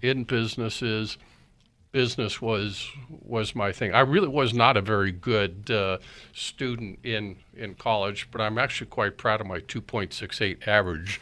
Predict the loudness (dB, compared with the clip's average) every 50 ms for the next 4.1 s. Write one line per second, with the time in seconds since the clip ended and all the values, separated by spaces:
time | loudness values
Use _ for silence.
0 | -8 2 8 10 10 10 10 10 8 8 8 6 6 6 4 4 4 4 4 4
1 | 4 4 4 2 0 -2 -10 -4 2 6 8 10 10 8 8 4 0 -8 -10 -14
2 | -18 -20 -20 -20 -18 -18 -18 -18 0 6 8 8 8 8 6 2 -2 -2 -4 -10
3 | -14 -16 -16 -16 -18 -20 -20 -8 0 4 6 6 6 4 2 -4 -4 -6 -8 -8
4 | -10 -14